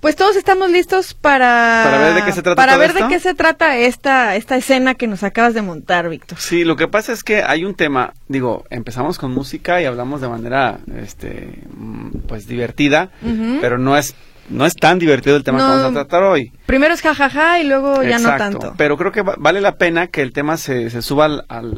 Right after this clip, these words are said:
Speaker 2: al debate público,
Speaker 1: Ujú.
Speaker 2: porque va a ser de lo que se va a hablar en los próximos días. Ya hemos habl-, ya se han, este, mm, eh, legislado sobre violencia de género,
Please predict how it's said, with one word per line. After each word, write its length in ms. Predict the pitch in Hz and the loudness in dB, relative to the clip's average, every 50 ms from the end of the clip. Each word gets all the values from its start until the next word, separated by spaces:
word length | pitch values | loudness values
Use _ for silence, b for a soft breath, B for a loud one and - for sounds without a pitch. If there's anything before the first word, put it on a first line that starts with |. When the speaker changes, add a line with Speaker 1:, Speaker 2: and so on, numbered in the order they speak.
| - | -10
Speaker 2:
al 200 | - 110 110 110 | -12 -12 -8 -6
debate 260 | - 120 123 131 - - | -2 -2 -2 -2 -2 -4
público, 520 | - 165 160 151 135 127 117 - 135 135 - | -2 0 0 2 0 -2 -4 -6 -8 -8 -8
Speaker 1:
Ujú. 440 | 214 208 208 208 220 247 294 - 453 - | -8 -6 -6 -4 -4 -6 -6 -8 -10 -6
Speaker 2:
porque 300 | - 131 127 127 - 131 | -4 -4 -4 -2 -2 0
va 120 | 127 131 | 0 0
a 40 | 131 | 0
ser 320 | - - 165 160 160 156 | 0 0 0 0 0 0
de 140 | 143 147 143 | 0 0 0
lo 80 | 135 131 | 0 0
que 100 | - 123 | -2 -6
se 80 | - | -2
va 80 | 123 131 | 0 0
a 20 | 135 | 2
hablar 120 | 143 151 | 2 2
en 60 | 151 | 0
los 100 | 143 135 | 0 -4
próximos 460 | - - 131 127 - - 139 139 135 131 | -4 -6 -6 -6 -4 -4 -4 -2 -2 -2
días. 400 | 151 156 143 131 127 - - B B B B B B B B - | 0 0 0 -2 -4 -8 -10 B B B B B B B B 0
Ya 100 | 131 160 | 0 2
hemos 220 | 180 202 202 202 | 2 2 2 2
habl-, 180 | 175 151 147 143 | 0 0 -2 0
ya 200 | 139 143 151 170 | 2 2 2 2
se 180 | - - 190 180 | 2 0 2 2
han, 580 | 165 165 170 175 170 175 180 190 196 196 196 - | 2 4 2 2 2 2 0 0 -2 -6 -8 -6
este, 840 | - 135 123 127 123 - - - 135 127 123 123 120 120 120 120 120 117 | -4 -4 -4 -4 -4 -8 -8 -4 -2 0 0 0 0 0 -2 -2 -2 -4
mm, 400 | 117 117 117 113 110 113 123 151 160 - - - _ b b b b b b b b b - - - - - 123 | -4 -4 -6 -6 -6 -8 -10 -12 -14 -20 -20 -20 _ b b b b b b b b b -20 -20 -20 -12 -8 -4
eh, 340 | 123 120 120 120 120 120 117 117 117 135 - - | -4 -2 -2 -4 -4 -6 -6 -8 -8 -10 -10 -4
legislado 580 | 143 135 139 131 143 127 120 143 143 143 160 170 | -2 -2 0 -2 -4 -2 0 0 2 2 0 -4
sobre 400 | 165 - 143 135 147 147 147 151 | -4 -4 -2 0 2 2 2 2
violencia 460 | 147 139 131 131 135 131 - 147 127 | 2 0 0 0 -2 -2 -2 -2 -2
de 80 | 127 | -2
género, 640 | 120 - 156 156 170 170 160 165 160 156 156 170 | -2 -2 0 2 2 4 4 4 2 2 0 -4